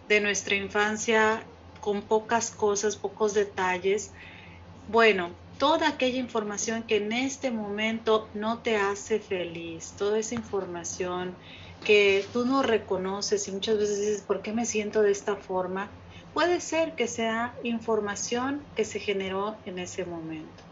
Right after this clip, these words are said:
¿ok? A veces decimos, "Bueno, es que no tengo razones para deprimirme, lo tengo todo, tengo una familia, tengo...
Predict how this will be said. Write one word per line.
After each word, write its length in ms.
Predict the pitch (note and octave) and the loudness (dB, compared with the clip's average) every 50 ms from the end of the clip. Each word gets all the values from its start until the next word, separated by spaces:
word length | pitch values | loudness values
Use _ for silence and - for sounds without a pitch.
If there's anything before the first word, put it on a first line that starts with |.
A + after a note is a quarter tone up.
| - - | -18 -16
¿ok? 200 | F#3+ - - G#3 A#3 C4 - - - - - - - - - - - - - - - - - - - - - - - - - - - - - - - | -16 -6 -4 -4 -4 -4 -6 -12 -18 -18 -18 -18 -18 -18 -18 -20 -20 -20 -20 -20 -20 -20 -20 -20 -20 -20 -20 -20 -20 -20 -20 -20 -20 -20 -18 -4 0
A 80 | G3+ G3 | 2 6
veces 400 | G3+ G#3+ G#3 - A#3+ A#3 A#3+ A3+ | 6 6 6 6 4 4 6 6
decimos, 420 | A3+ G#3+ G#3+ A3+ G#3+ A3 A3+ A3 | 6 6 6 2 0 2 2 2
"Bueno, 380 | G#3 G#3+ G#3+ A3 A3+ A3 G#3 G3 | 2 2 2 0 0 -2 -2 -4
es 240 | F#3+ G3+ G3 - - | -6 -6 -8 -8 -2
que 300 | - A3+ G#3+ G#3+ G#3+ - | 0 2 2 2 0 -2
no 280 | A#3 G#3+ A3 A#3 A#3 - | -2 0 0 0 0 0
tengo 380 | - A#3+ A#3+ B3+ C4 C4 B3+ A#3+ | 0 2 2 2 0 0 0 0
razones 580 | A3+ G#3 G3 - - G3 G3 G3+ G#3+ G#3+ G#3 - | 0 0 -2 -2 -4 -4 -4 -2 -2 -4 -4 -2
para 520 | - G3+ F#3+ F#3+ G3 G3 G3+ G3+ G3+ G#3+ A#3 | 0 0 2 2 2 2 2 2 0 -2 -2
deprimirme, 800 | G#3+ G3+ G3 - - F#3+ F#3 F#3 G3 A3 B3 A#3+ A3+ G#3+ G3+ F#3 | 0 0 0 -2 -4 -4 -4 -2 0 2 2 2 2 0 -2 -2
lo 180 | F3 F3 F3 - | -4 -6 -6 -6
tengo 360 | - F#3+ G3 F#3+ G3+ G3 G3 | -6 -6 -4 -2 -2 -2 -4
todo, 640 | - - G3 F#3 F#3 F#3 F#3 F#3 F#3+ G3 G3 G3 - - - - - - - - - - | -4 -4 -2 -2 0 0 -2 -2 -2 -4 -4 -6 -10 -14 -18 -18 -16 -16 -16 -16 -12 -2
tengo 640 | - G3+ G3+ G3 G3 F#3 F#3+ F#3+ F#3+ F#3+ F#3 F#3+ - | 0 2 2 2 2 0 2 2 2 2 0 -2 -6
una 300 | B3 A#3 G3+ G3 G3 F#3 | -8 -8 -6 -6 -6 -6
familia, 800 | F#3 - F#3+ F3+ F3+ F#3 F#3 F#3 F3+ F#3 F#3+ F#3+ F#3+ F#3+ F#3+ - | -6 -6 -6 -4 -4 -4 -6 -4 0 0 2 2 2 0 -2 -4
tengo... 640 | - F#3+ F#3 F#3 F#3 F3+ F3+ F#3 F#3 F#3 F#3 F#3 F#3 | -6 -4 -4 -4 -4 -4 0 2 2 2 2 0 -2